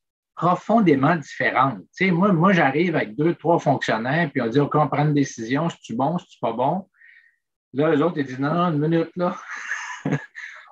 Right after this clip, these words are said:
On va s'asseoir en rond, on va consulter les aînés, on va voir c'est quoi ce parc-là, qu'est-ce que ça veut dire, c'est quoi notre pers-, »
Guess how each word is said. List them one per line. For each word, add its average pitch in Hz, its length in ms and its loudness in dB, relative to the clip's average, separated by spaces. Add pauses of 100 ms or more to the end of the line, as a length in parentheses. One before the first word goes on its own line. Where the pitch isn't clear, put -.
(160)
On 127 120 0
va 147 200 0
s'asseoir 170 480 -2
en 165 220 0
rond, 196 400 -2
on 139 60 0
va 127 520 0
consulter 147 400 -4
les 190 200 4
aînés, 170 560 2
on 127 100 -4
va 123 140 0
voir 156 280 0
c'est - 220 -8
quoi 196 180 -2
ce - 120 -10
parc-là, 165 640 -4
qu'est-ce 190 160 0
que - 60 -12
ça 185 120 0
veut 160 140 0
dire, 156 380 4
c'est - 140 -6
quoi 202 120 0
notre 190 220 -2
pers-, » - 160 -6